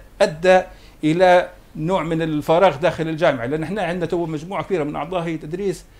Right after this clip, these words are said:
في سن التقاعد. خلال سنتين أو ثلاثة حيبدأ الجامعة مفرغة تقريبًا بنسبة قريب ثلاثين في المية من أعضاء هيئة التدريس اللي، اللي، اللي موجودين حاليًا. كيف نقدر نغطي العجز هذا؟ اللي فاد واقف من، أو العم-،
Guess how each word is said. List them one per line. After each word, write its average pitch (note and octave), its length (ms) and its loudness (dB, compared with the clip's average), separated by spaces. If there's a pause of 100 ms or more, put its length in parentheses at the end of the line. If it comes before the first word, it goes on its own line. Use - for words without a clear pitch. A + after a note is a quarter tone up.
(240)
في D#3+ 80 -4
سن E3 220 -6
التقاعد. C#3+ 520 -4 (540)
خلال F#3+ 340 -2 (160)
سنتين F3+ 460 -2
أو F3 140 -4
ثلاثة G3 280 0
حيبدأ F3+ 360 -4
الجامعة E3 440 -4
مفرغة E3 440 -4 (280)
تقريبًا G3 260 -6
بنسبة D#3 560 -6
قريب E3+ 220 -2
ثلاثين D#3 260 -6
في D#3+ 100 -10
المية F3 220 -6
من E3+ 140 -8
أعضاء E3 260 -4
هيئة D#3+ 80 -4
التدريس D3+ 400 -8
اللي، D#3 200 -4 (520)
اللي، D#3 360 -6
اللي D3 120 -4
موجودين D3+ 420 -6
حاليًا. D3 380 -6 (760)
كيف A#3 240 -2
نقدر F#3 340 -2
نغطي F3 300 -2
العجز D#3+ 360 -2
هذا؟ D#3 300 -2 (960)
اللي F3 240 -2
فاد F#3+ 300 0
واقف F#3 460 0 (160)
من، E3+ 240 -10
أو F3 420 -2
العم-، E3 260 -4